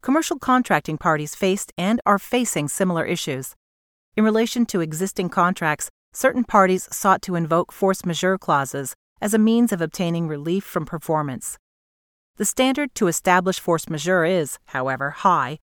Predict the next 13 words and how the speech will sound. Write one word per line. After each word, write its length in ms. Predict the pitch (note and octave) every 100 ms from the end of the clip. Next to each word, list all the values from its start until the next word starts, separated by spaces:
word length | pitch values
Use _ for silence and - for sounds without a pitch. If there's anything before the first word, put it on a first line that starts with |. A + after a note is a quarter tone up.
| _ _
and 240 | D#3 D#3+ -
it 120 | E3+
is 100 | D#3
generally 460 | D3+ G3 G#3 E3+ D#3+
necessary 540 | F3+ - - C3+ C#3
to 100 | -
show 360 | - F#3+ D#3+ E3+ _ _
that 120 | F3+
the 80 | G3
alleged 380 | F#3+ G#3+ B3+ -
force 280 | G3 D#3+ -
majeure 380 | D#3+ D3 D3 -
event 480 | D3+ D3 F3+ C#3+